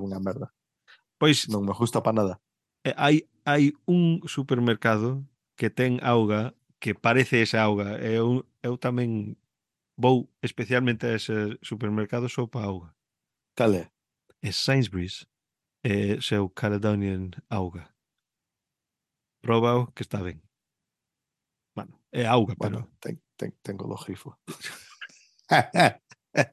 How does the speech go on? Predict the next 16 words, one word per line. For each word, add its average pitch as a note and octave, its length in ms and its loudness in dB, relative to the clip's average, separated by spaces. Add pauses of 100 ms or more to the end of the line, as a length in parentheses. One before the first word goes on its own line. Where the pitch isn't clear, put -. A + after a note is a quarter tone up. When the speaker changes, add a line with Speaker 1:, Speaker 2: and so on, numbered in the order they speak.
(1600)
Speaker 2:
Eh, D3+ 460 8
como F#3 160 4
xa D#3+ 320 4
comentaches, A2+ 560 0
tamén B2+ 560 -2 (160)
non C#3+ 240 0
é G#2 80 2
a F#2 80 0
ulti-, G2 400 -2
non C#3 400 0
é G2 80 2
a G2+ 40 2
única G2+ 520 0
email G#2 320 -2
que F2+ 160 -8
recibimos. G#2 720 -6